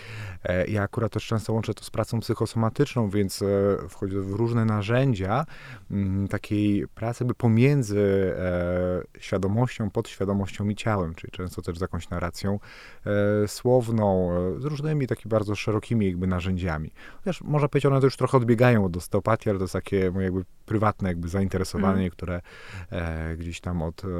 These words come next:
Speaker 1: lat rozbudowuję.
Speaker 2: Mm, a co jest celem osteopatii? Czyli, e,
Speaker 1: Aha.
Speaker 2: em, albo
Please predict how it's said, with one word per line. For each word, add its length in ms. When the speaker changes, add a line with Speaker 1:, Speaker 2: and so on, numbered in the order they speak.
Speaker 1:
lat 460
rozbudowuję. 800
Speaker 2:
Mm, 560
a 60
co 120
jest 180
celem 400
osteopatii? 840
Czyli, 320
e, 240
Speaker 1:
Aha. 180
Speaker 2:
em, 300
albo 220